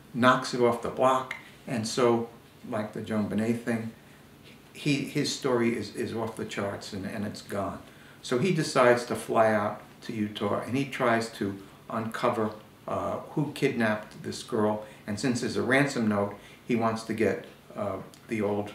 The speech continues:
graphologist out of jail and have him involved. There's also a series of, there's murder mysteries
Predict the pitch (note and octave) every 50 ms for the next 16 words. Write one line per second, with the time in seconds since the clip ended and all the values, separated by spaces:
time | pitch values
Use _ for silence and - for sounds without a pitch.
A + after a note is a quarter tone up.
0 | - - A2 G#2+ - - C3+ A2+ A2 A2+ A2 A2 G#2+ - - A#2+ G#2+ G2+ G2+ F#2+
1 | - A2 G#2+ G#2 G2+ G2 G2 G2 G2+ A2 G#2+ G#2+ - - A2+ G#2+ G2+ G2+ F#2+ F2+
2 | G2 F#2 E2+ E2+ E2 D#2 - - - - - - - - - C#3 B2+ C#3 E3 E3
3 | D#3+ D#3+ - D3+ C#3 B2 - - - B2+ B2 A#2+ A#2 B2 A2+ A2+ A#2 B2 A#2 A2+
4 | A2 A2+ - - B2+ A#2 B2+ C3 B2 A#2+ A2+ G#2 - - - G2+ F2+ F2 F2 F2
5 | -